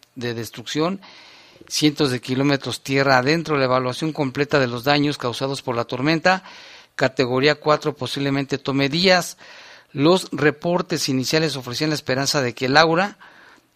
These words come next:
a pesar de haber dejado vecindarios completos en ruinas y a más de ochenta y siete, ochocientos setenta y cinco mil personas sin luz eléctrica, no fue la amenaza aniquiladora que se temía.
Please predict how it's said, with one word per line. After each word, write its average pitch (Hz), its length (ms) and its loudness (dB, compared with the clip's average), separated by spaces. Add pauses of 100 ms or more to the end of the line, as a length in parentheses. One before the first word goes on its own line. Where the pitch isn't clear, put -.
a 123 160 -4
pesar 147 280 0
de 151 60 4
haber 143 160 2
dejado 143 560 0
vecindarios 131 640 -2
completos 135 800 -2
en 117 180 -4
ruinas 127 480 0
y 120 120 -2
a 117 60 0
más 139 160 0
de 147 60 -2
ochenta 120 320 -6
y - 20 -4
siete, 135 240 -6 (220)
ochocientos 151 540 -6
setenta 117 400 -6
y 110 40 -6
cinco 123 280 -8
mil 135 160 -4
personas 147 560 -4 (460)
sin 127 280 -2
luz 156 200 0
eléctrica, 147 580 2
no 147 120 0
fue 151 160 -2
la 147 120 2
amenaza 135 560 -2
aniquiladora 120 920 0 (460)
que 127 120 -6
se 131 140 0
temía. 170 560 4